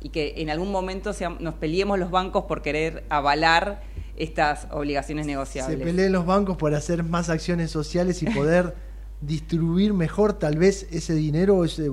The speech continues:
Speaker 2: para ayudar distintos proyectos. Pero entonces podemos hablar de que hay una transición en, en las entidades bancarias, en las entidades financieras para poder... Eh, poder generar muchas más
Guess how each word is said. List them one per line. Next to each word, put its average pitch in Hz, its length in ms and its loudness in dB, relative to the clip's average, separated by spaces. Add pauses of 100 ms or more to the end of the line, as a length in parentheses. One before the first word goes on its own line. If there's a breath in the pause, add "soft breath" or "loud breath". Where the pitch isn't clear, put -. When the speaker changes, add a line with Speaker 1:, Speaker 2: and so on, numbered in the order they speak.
(140)
Speaker 2:
para 135 360 0
ayudar 147 680 2
distintos 170 440 -2
proyectos. 151 560 -4
Pero 165 140 -2
entonces 262 320 -6
podemos 190 360 -6
hablar 175 440 0 (760 loud breath)
de 160 180 -2
que 220 100 -2
hay 269 80 0
una 247 220 -2
transición 156 680 -4
en, 139 400 -4 (640)
en 143 80 -4
las 131 180 -4
entidades 135 440 0
bancarias, 135 680 0
en 123 80 -8
las 113 180 -10
entidades 135 420 -4
financieras 135 560 -4
para 139 320 -4
poder... 165 400 2 (640 loud breath)
Eh, 143 480 2 (480)
poder 180 420 -2
generar 160 640 -2 (640)
muchas 180 360 -2
más 180 340 -2